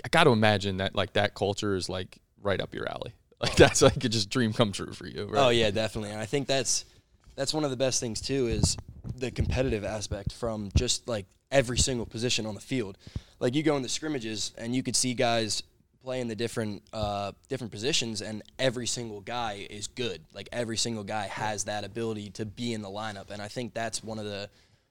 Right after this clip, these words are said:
Speaker 2: biggest things that I was looking forward to is just being able to compete for a spot. And,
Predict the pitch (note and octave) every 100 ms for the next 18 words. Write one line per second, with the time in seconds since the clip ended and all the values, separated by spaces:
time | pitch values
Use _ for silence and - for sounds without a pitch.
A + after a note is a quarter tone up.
0 | _ C#3+ C#3 B2+ - B2+ G#2 G2 A2+ A2+
1 | G#2 A2 G#2 - G#2 A#2 B2 D3+ C#3+ G#2+
2 | - A2 - A#2 A2+ A2+ G#2+ G2+ G2 G2
3 | - A#2+ A#2+ - G2+ F2 - G2 G2 E2+
4 | - G#2 G2+